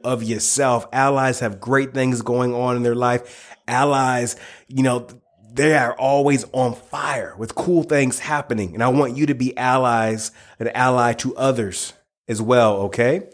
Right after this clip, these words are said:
So make sure you continue to surround yourself with people who make you better. Stay away from thieves. Thieves are those people that don't encourage you, who don't inspire you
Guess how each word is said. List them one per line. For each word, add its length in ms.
So 140
make 260
sure 180
you 200
continue 540
to 140
surround 520
yourself 500
with 220
people 400
who 160
make 360
you 120
better. 560
Stay 400
away 420
from 320
thieves. 800
Thieves 380
are 120
those 200
people 320
that 240
don't 260
encourage 540
you, 80
who 160
don't 320
inspire 480
you 300